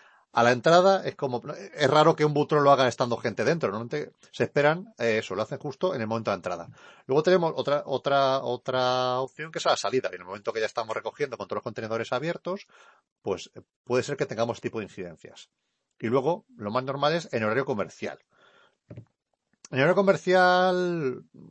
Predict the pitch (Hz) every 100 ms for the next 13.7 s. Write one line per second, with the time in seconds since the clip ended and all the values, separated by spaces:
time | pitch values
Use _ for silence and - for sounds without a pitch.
0 | - - 110 98 76 - - 120 147 165
1 | 160 160 175 175 160 147 120 139 160 156
2 | 151 117 160 143 131 156 147 127 - 139
3 | 120 - 196 180 175 175 170 165 156 160
4 | 156 156 156 180 180 180 - - _ 120
5 | 123 - 117 117 123 82 - _ - _
6 | _ - 202 202 - 156 135 143 160 143
7 | 98 87 107 110 87 78 - _ _ _
8 | - - 117 - - _ _ - - _
9 | _ _ _ _ _ 110 101 101 113 131
10 | 123 - 120 143 123 95 107 123 - 107
11 | 110 104 98 107 107 98 98 98 95 -
12 | 90 87 95 101 - 98 - 87 - _
13 | _ - - 101 95 92